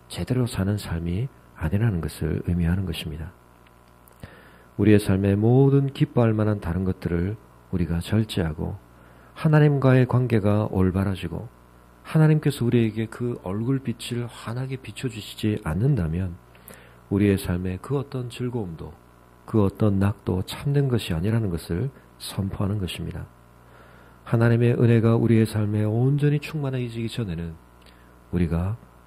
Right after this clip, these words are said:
절망할 수밖에 없고 멸망할 수밖에 없다는 것을 표현하는 것입니다. 우리는 때때로 하나님의 은혜라고 하는 것을 우리의 삶에서 우리가 누릴 수 있는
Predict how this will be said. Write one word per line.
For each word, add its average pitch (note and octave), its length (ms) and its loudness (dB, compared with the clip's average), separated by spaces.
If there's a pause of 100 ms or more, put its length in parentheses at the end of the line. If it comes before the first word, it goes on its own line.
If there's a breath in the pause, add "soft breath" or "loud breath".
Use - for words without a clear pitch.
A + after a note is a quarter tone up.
(200)
절망할 C#3+ 540 4
수밖에 - 360 -12
없고 E2 400 -14 (360)
멸망할 C3+ 600 2
수밖에 - 380 -2
없다는 F#2+ 300 -2
것을 E2+ 340 -4
표현하는 G2+ 480 -4
것입니다. E2+ 480 -8 (2500 loud breath)
우리는 A2 320 8
때때로 F2 640 0 (260)
하나님의 A#2 800 2
은혜라고 A#2+ 560 2
하는 A2+ 180 -2
것을 E2+ 520 -4 (540)
우리의 F#2+ 240 -6
삶에서 F2+ 480 -8
우리가 F2+ 260 -6
누릴 G#2 240 -4
수 - 180 -14
있는 E2 280 -10